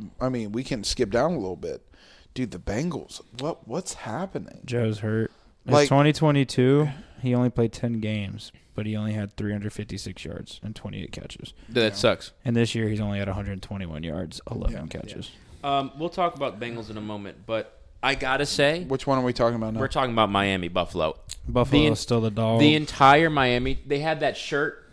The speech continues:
Speaker 3: with, like, the emoji with, like, the smile and, like, the thumb, like, the, like, the
Speaker 2: The,
Speaker 3: L under the
Speaker 2: the
Speaker 3: thumb.
Speaker 2: hmm.
Speaker 3: And then, like, Josh Allen runs the touch, freaking touchdown, and he
Speaker 2: Yeah.
Speaker 3: goes, like, he flashes it, what they were wearing, like, "Dude,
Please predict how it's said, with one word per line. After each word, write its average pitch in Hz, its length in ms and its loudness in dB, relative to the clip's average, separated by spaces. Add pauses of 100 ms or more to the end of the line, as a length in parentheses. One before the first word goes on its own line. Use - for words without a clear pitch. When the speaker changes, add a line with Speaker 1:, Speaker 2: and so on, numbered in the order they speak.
(160)
Speaker 3:
with, 120 140 -12
like, 117 160 -10
the 120 120 -12
emoji 123 380 -10
with, 113 140 -12
like, 107 140 -12
the 113 100 -12
smile 110 580 -12
and, 107 140 -10
like, 101 240 -12
the 107 120 -6
thumb, 113 600 -4 (360)
like, 117 240 -12
the, 104 360 -8 (200)
like, 110 160 -12
the 123 200 -18
Speaker 2:
The, 135 80 0
Speaker 3:
L 120 180 -2
under 120 140 -12
the 120 100 -6
Speaker 2:
the 123 80 -14
Speaker 3:
thumb. 127 300 0 (340)
Speaker 2:
hmm. 139 400 0 (400)
Speaker 3:
And 143 160 -4
then, 139 140 0
like, 135 320 6 (760)
Josh 151 300 10
Allen 160 180 8
runs 147 180 2
the 143 60 -6
touch, 147 300 2 (140)
freaking 151 380 4
touchdown, 151 360 6
and 135 120 6
he 139 60 6
Speaker 2:
Yeah. 135 60 6
Speaker 3:
goes, 135 100 -2
like, 113 140 -2 (320)
he 165 100 -8
flashes 143 540 -2
it, 107 100 -8
what 113 120 -8
they 127 100 0
were 123 80 2
wearing, 123 280 -2
like, 87 200 4
"Dude, 127 240 10